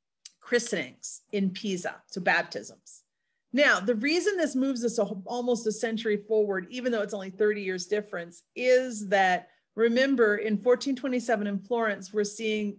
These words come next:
the names of heads of households who are mostly older men and women, because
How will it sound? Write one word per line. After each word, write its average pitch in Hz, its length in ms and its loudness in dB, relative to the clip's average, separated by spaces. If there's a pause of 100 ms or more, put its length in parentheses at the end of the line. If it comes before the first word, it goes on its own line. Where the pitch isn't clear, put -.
the 202 120 0
names 208 420 0
of 208 140 -2
heads 226 260 0
of 226 100 -2
households 208 640 -2
who - 80 -4
are 214 60 2
mostly 214 580 -2
older 226 340 4
men 208 280 4
and 190 180 -2
women, 175 240 -8 (960)
because 208 480 4